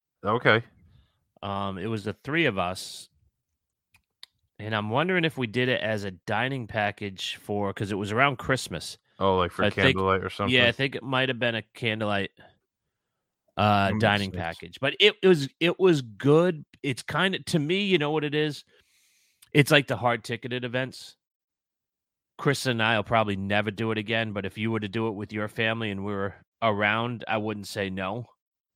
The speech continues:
Speaker 1: Yeah, 'cause again, it would be even more fun in a group like
Speaker 2: Right,
Speaker 1: that.
Speaker 2: absolutely.
Speaker 1: Yeah.
Speaker 2: Yeah, I mean, the atmosphere is great. It's just the food is very bland.
Speaker 1: Yeah. I, I'm, I'm sure.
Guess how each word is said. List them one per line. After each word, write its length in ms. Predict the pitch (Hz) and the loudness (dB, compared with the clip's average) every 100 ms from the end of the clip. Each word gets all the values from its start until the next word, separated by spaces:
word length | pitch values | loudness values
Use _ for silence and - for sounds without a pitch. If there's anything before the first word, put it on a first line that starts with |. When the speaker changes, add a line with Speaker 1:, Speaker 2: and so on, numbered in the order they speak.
| _ _ - - | _ _ -10 8
Speaker 1:
Yeah, 180 | 156 101 | 10 10
'cause 200 | 135 127 | 8 4
again, 280 | 127 139 123 | 6 6 6
it 40 | |
would 120 | 113 | 4
be 120 | 117 | 2
even 200 | 120 110 | 2 2
more 240 | 107 107 98 | 2 0 -2
fun 260 | - 107 | 0 -2
in 80 | 95 | 0
a 60 | 87 | -4
group 180 | 85 92 | 0 6
like 60 | |
Speaker 2:
Right, 240 | 185 139 110 | 10 8 8
Speaker 1:
that. 80 | |
Speaker 2:
absolutely. 480 | 135 139 - 143 123 | 6 6 4 2 4
Speaker 1:
Yeah. 80 | 202 | 6
Speaker 2:
Yeah, 80 | 208 | 6
I 20 | |
mean, 200 | 226 214 | 6 4
the 120 | 196 | 4
atmosphere 540 | 226 254 269 - 208 180 | 4 2 -4 -2 2 2
is 100 | 117 | 0
great. 420 | - 127 170 - _ _ _ _ _ - | 0 2 2 0 _ _ _ _ _ 6
It's 180 | 175 | 6
just 180 | 202 190 | 8 2
the 80 | 156 | 0
food 320 | - 156 170 | -4 0 2
is 140 | 139 101 | 0 -4
very 400 | 92 113 120 98 | -2 0 0 -2
bland. 500 | 92 92 92 76 - _ _ _ _ _ _ _ _ | -6 -8 -8 -12 -18 _ _ _ _ _ _ _ _
Speaker 1:
Yeah. 300 | 98 92 85 78 - _ _ _ _ _ - | -4 -2 -2 -4 -16 _ _ _ _ _ -6
I, 220 | 90 - - - | -6 -6 -8 4
I'm, 300 | 131 156 151 | 8 8 8
I'm 160 | 147 151 | 6 6
sure. 520 | - 135 135 143 135 | 8 10 10 8 2